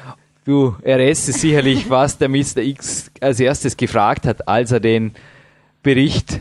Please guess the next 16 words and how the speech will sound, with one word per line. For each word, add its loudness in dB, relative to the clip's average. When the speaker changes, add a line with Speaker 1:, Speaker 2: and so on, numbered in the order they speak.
Speaker 1:
vom -2
Jörg 2
studiert 0
hat. 0
Speaker 2:
Ähm, 2
ja. 2
Was -2
für 0
Supplemente 0
hat -2
er 4
Speaker 1:
Was 4
Speaker 2:
denn 2
Speaker 1:
für 2
Speaker 2:
genau 2
Speaker 1:
Supplemente 4